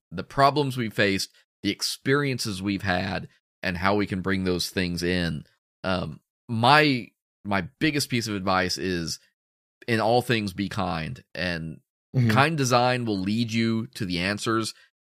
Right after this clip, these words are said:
Speaker 1: and don't be afraid to question that process if it gets in the way. That's
Speaker 2: Mm-hmm.
Speaker 1: like,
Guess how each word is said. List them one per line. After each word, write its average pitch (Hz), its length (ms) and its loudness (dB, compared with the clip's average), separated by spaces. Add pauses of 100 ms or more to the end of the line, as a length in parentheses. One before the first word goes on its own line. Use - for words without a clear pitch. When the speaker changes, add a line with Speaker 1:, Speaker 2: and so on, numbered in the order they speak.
(600)
Speaker 1:
and 107 160 2
don't 120 240 2
be 139 140 2
afraid 113 320 2
to 104 40 -2
question 104 460 -2
that 92 200 -2 (120)
process 98 500 0
if - 140 -10
it 85 100 -10
gets - 220 -4
in 92 140 -4
the 82 100 -4
way. 78 440 -4 (960)
That's 101 340 0
Speaker 2:
Mm-hmm. 120 160 4
Speaker 1:
like, 98 200 2